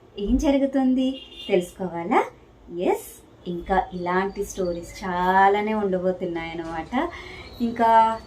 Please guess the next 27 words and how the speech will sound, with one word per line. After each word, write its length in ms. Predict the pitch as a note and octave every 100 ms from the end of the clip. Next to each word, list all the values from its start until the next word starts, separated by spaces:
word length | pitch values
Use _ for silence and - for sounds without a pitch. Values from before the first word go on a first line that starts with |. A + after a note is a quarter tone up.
| -
జాకెట్ 560 | F#3 D#3 - F3+ - F#3+
హుక్స్ 280 | F3 -
అని, 380 | F#3 E3 E3+ F3 F3 - - - -
అదేంటి 580 | - C#4 D4 C#4+ C#4+ -
ఆ 140 | G#3
స్టోరీ 380 | G#3+ - A#3+ A3
అనుకుంటున్నారా? 760 | A3 G3+ G3+ F#3+ F3 E3+ F3 F#3 G3
అస్సలు 540 | G3 - - B3+ A#3+
మిస్ 260 | G#3+ G#3 A3
కావద్దు. 380 | F3+ E3+ E3
ఈ 100 | D#3+
స్టోరీని 400 | F3 - D#3+ F#3
అయితే 220 | F#3 F#3 F#3+
నేను 120 | F3
ఇక్కడ 240 | E3+ F#3
అస్సలు 420 | E3 - - A#3
చెప్పను, 560 | A#3 A3+ G#3 G3+ G#3 F4+ - - - -
ఎందుకంటే 500 | F3 F3 F#3 F3+ A#3
మీరు 180 | C4 G3
అక్కడే 680 | F3+ E3+ - - B3 C#4 C#4
చూడాలి, 280 | G#3+ E3+ D3+ -
వినాలి 360 | F#3+ F3+ F3+
కాబట్టి. 500 | - E3+ E3 D#3+ E3 - - - - - - - D4+
ఇంకా 260 | C#4+ D4+
హ్యాపీ 400 | D4+ C#4 A#3+ A#3+
ఎండింగ్ 440 | G#3 F3+ F3+ E3 E3
అనమాట. 340 | D#3 D3+ C#3+